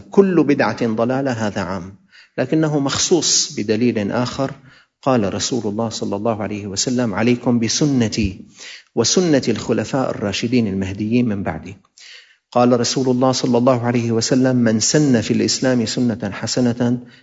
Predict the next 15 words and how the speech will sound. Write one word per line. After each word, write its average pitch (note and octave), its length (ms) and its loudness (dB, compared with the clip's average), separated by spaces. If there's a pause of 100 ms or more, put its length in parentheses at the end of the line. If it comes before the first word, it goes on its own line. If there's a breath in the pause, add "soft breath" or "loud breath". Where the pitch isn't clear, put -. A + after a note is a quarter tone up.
فله A2+ 480 -2
أجرها A#2+ 440 0
وأجر G#2+ 480 -2
من F#2+ 300 -4
عمل G2 460 -2
بها A#2+ 320 -4
إلى G2 240 -6
يوم A2 180 -4
القيامة". F2+ 460 -12 (1300 soft breath)
فالعام B2+ 600 0
المخصوص A#2 800 0
كثير D3 760 0
في - 260 -4
أدلة A2+ 360 0
الشرع، A2 460 -2